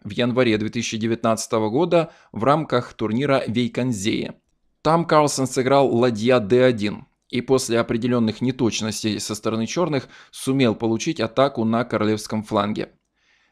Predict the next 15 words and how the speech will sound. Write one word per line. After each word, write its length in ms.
Также 320
встречалось 680
здесь 640
прямое 580
Д 280
пять. 480
Правда, 600
кроме 380
разгрузочных 800
операций, 540
это 260
ничего 360
белым 320
не 100
приносило. 720